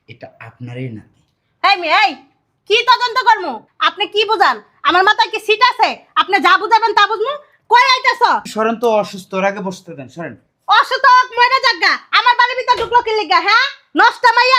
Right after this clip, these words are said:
Speaker 2: নষ্ট মাইয়া লোক।
Speaker 1: আরে বিয়েন, আপনি একটু থামেন তো, অসুস্থ মানুষ, একটু বসুক, ও কোথায় যাবে? এই বাসা ছাড়া যাওয়ার জায়গা আছে?
Speaker 2: কি করমু? আপনার মায়ের কি সেবা যত্ন করমু? হ্যাঁ? আরেকজনের,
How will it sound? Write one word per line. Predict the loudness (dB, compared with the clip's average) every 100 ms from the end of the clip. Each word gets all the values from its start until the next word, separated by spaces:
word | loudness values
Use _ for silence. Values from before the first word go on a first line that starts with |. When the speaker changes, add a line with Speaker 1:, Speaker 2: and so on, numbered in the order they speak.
| 4
Speaker 2:
নষ্ট | 2 2 0
মাইয়া | 4 4 4
লোক। | 2 0 _ _ 2
Speaker 1:
আরে | 2 4
বিয়েন, | 4 4
আপনি | 0 -4
একটু | -10 -12 -4
থামেন | 4 4 4 4
তো, | 4 4
অসুস্থ | 0 -12 0 2
মানুষ, | 2 0 -2
একটু | -6 0
বসুক, | 2 2 0 -6 -8
ও | -2
কোথায় | 0 4 4 4
যাবে? | 2 2 -2 -4 _
এই | 2
বাসা | 2 0 -4
ছাড়া | 0 2 4
যাওয়ার | 2 4
জায়গা | 4 6 4
আছে? | 2 2 4
Speaker 2:
কি | 6
করমু? | 6 6 6 2 -4 _ -6 -6
আপনার | 0 4
মায়ের | 4 4 0
কি | -4
সেবা | -2 -2
যত্ন | -4 -6 -6
করমু? | -4 0 -2 -2 -10 -2
হ্যাঁ? | 0 0 -2 -8 -2
আরেকজনের, | 0 0 0 2 4